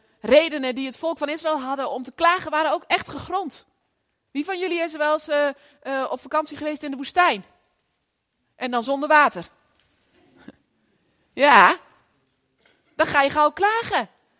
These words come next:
Want water heb je nodig om te kunnen leven. Het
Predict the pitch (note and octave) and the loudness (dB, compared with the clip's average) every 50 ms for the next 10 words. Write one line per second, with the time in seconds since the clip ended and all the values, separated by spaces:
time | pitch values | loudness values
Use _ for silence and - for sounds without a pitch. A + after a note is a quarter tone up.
0 | _ _ - D#4+ D#4+ C#4 C#4 E4+ G4 G#4+ A4+ A4+ - D4 C4+ C#4+ D#4 F#4 - - | _ _ -6 -6 -6 -2 -2 -2 0 0 -2 -4 -4 -6 -6 -4 -4 -6 -6 -8
1 | F4+ F4 F#4 F#4 G4+ G#4+ G#4 G#4 - D#4+ C#4+ B3+ C#4 - D#4+ D4+ D#4 D#4 D4 E4+ | -8 -6 -6 -4 -4 -4 -6 -6 -8 -10 -10 -10 -12 -14 -12 -8 -6 -4 -2 -2
2 | G4 A4 A4 G#4 G#4 G#4 G4+ E4 - | -2 -2 -2 -4 -2 -2 -2 -2 -2